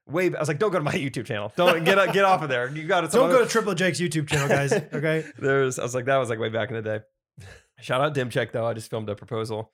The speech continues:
Speaker 1: but yes,
Speaker 2: That's
Speaker 1: that was
Speaker 2: great.
Speaker 1: really fun. Just
Speaker 2: Yeah.
Speaker 1: like, constantly. And, um, his dad was like, he pulled me aside. He's like, "Hey,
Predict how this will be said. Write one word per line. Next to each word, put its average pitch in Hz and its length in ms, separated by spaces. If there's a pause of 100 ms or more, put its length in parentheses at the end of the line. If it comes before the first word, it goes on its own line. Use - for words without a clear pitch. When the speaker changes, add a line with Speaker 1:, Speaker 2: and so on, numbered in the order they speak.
(380)
Speaker 1:
but - 300 (100)
yes, 127 240
Speaker 2:
That's - 20
Speaker 1:
that 139 140
was 120 80
Speaker 2:
great. - 100
Speaker 1:
really 107 40
fun. 101 280
Just 139 200
Speaker 2:
Yeah. 127 60
Speaker 1:
like, 110 120
constantly. 104 800
And, 101 260
um, 95 220 (240)
his 120 100
dad 113 120
was 104 120
like, 98 260 (200)
he 123 100
pulled 110 220
me 110 80
aside. 107 160
He's 104 100
like, 123 120
"Hey, - 240